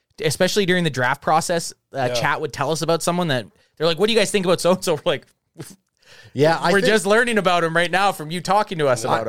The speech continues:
Speaker 1: him."
Speaker 3: I think because this was like, w-, th-, we went down to the draft this year, we were really invested into who we were picking. I do think that the Can fan is gonna start to look at,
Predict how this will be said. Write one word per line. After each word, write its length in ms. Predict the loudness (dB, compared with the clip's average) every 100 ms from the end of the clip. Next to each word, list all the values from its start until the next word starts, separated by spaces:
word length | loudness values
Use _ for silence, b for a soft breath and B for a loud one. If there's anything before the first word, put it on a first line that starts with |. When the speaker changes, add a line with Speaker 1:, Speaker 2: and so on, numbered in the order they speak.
| -8
Speaker 1:
him." 80 | -2
Speaker 3:
I 140 | 0
think 260 | 2 0 0
because 760 | -4 -2 2 2 0 -6 -10 _ _
this 300 | -2 -2 0
was 180 | -2 2
like, 260 | 0 0
w-, 200 | -4 -14
th-, 140 | -14 -18 -20 _
we 140 | -6
went 260 | 0 0 -2
down 240 | -4 -4
to 60 | -4
the 100 | -4
draft 360 | -2 -2 -2
this 220 | -4 -6 -4
year, 420 | -4 -2 -2 -4 _ _ _ _
we 140 | -6 -2
were 200 | 0 0
really 300 | 0 0 0
invested 560 | -4 -4 -6 -4 -4
into 760 | -4 -6 -6 -6 -4 -4 -4 -6
who 100 | -8
we 60 | -6
were 120 | -4
picking. 280 | -4 -4 -6 B B B
I 120 | -4
do 240 | -2 -2 -2
think 340 | 0 -2 -2
that 360 | -2 0 -2 -4
the 100 | -6
Can 340 | -4 -4 -4
fan 380 | -4 -2 -2 -4
is 160 | -6
gonna 180 | -6 -6
start 300 | -4 -2 -4
to 600 | -6 -8 -6 -6 -6 -6 -8
look 300 | -4 -4 -6 -8
at, 400 | -6 -4 -6